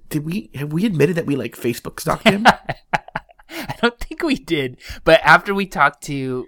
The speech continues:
Speaker 2: uh, one of our catching up winners, we, like, went all out, Facebook stalked, found th-, the place of his employment. <laughs> Remember? <laughs> We were looking on his, like,
Speaker 1: Here's
Speaker 2: his
Speaker 1: the thing. I
Speaker 2: employer's
Speaker 1: think she did
Speaker 2: website.
Speaker 1: send us a picture, and we pretended like that was, like,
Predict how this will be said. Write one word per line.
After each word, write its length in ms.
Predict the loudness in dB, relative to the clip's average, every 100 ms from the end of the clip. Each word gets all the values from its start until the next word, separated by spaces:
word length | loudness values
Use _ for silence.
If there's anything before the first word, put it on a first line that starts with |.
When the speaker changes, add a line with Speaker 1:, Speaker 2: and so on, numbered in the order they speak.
| -8
Speaker 2:
uh, 220 | -6 -6
one 240 | -4 -4 -2
of 80 | -2
our 80 |
catching 380 | -6 -10 -12 -10
up 160 | -10 -10
winners, 360 | -12 -12 -14 -10
we, 200 | -6 -2
like, 220 | -4 -6
went 400 | -8 -6 -6 -10 -6
all 260 | 0 2 2
out, 320 | 2 0 -4 _ _ _ _ _
Facebook 400 | -6 -6 -6 -10
stalked, 500 | -10 -4 0 0 -2 -16 _ _
found 480 | -4 -2 -2 -4 -10
th-, 120 | -20 -8
the 160 | -8
place 300 | -6 -6 -6
of 100 | -6
his 180 | -6 -6
employment. 800 | -6 -8 -4 -4 -2 -4 -4 -6 _ -14
<laughs> 160 | -12 -6
Remember? 520 | 0 2 2 4 4 4
<laughs> 60 | -2 -2 -2 -4 -4 -4 -2 -4 -4 -6 -2 -2 -2 -10 -12 -10 -6 -2
We 120 | 2
were 120 | 2
looking 320 | 2 -2 -2
on 120 | -4 -2
his, 260 | -4 -2
like, 160 | -2 -2 -4 -10 -18 _ _ _ 0
Speaker 1:
Here's 300 | 4 4 4
Speaker 2:
his 0 |
Speaker 1:
the 80 | 2
thing. 140 | 4 2
I 40 |
Speaker 2:
employer's 380 | -2 2 6 6
Speaker 1:
think 160 | 4
she 140 | 2 2
did 280 | 4 2 2
Speaker 2:
website. 40 |
Speaker 1:
send 180 | 0 0
us 100 | -2
a 60 | -4
picture, 380 | -6 -4 -4
and 180 | -2 -2
we 60 | -2
pretended 480 | -4 -4 -2 0 0
like 180 | -2
that 240 | -4 -6 -4
was, 180 | -6 -4
like, 200 | -8